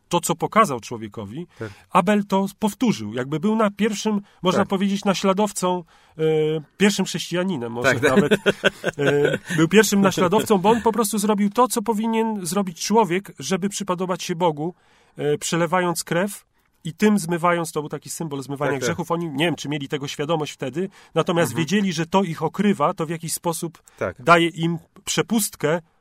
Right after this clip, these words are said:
Speaker 1: do Boga.
Speaker 2: Tak, tak.
Speaker 1: I to jest, i tak się zaczyna pierwsza przyjaźń chyba, prawda?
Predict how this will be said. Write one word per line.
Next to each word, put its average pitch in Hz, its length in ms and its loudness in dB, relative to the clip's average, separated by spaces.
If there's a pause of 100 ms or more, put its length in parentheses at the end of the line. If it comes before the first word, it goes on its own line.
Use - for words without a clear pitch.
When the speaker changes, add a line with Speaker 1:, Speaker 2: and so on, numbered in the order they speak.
(120)
Speaker 1:
do 139 140 4
Boga. 117 360 0 (100)
Speaker 2:
Tak, 117 200 -2
tak. 90 160 -8 (340)
Speaker 1:
I 180 280 -2 (240)
to 226 140 4
jest, 226 300 -2 (280)
i 165 80 -10
tak 233 200 4
się 240 120 -2
zaczyna 214 340 0
pierwsza 214 380 -2
przyjaźń 117 500 -4
chyba, 110 240 -10
prawda? 120 380 -6